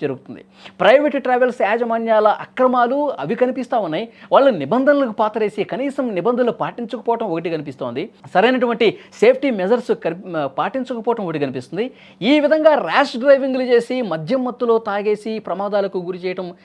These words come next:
ఇది ఒకటి కనిపిస్తోంది. So వీటి మీద చాలా కఠినంగా వ్యవహరించాల్సినటువంటి అవసరం ఉంది. ఈ ప్రమాదాలు భవిష్యత్తులో జరగకుండా ఉండటానికి ఏవైతే చర్యలు అవసరమో అవి తీసుకోవాల్సిన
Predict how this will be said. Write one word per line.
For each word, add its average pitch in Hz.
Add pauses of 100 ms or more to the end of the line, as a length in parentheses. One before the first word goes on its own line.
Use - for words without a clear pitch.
(160)
ఇది 196
ఒకటి 156
కనిపిస్తోంది. 113 (240)
So 311 (120)
వీటి 233
మీద 269 (160)
చాలా 240 (140)
కఠినంగా 269
వ్యవహరించాల్సినటువంటి 185
అవసరం 156
ఉంది. 143 (360)
ఈ - (140)
ప్రమాదాలు 262 (100)
భవిష్యత్తులో 240 (180)
జరగకుండా 254
ఉండటానికి 208 (320)
ఏవైతే 269 (100)
చర్యలు 233 (120)
అవసరమో 202 (280)
అవి 196
తీసుకోవాల్సిన 202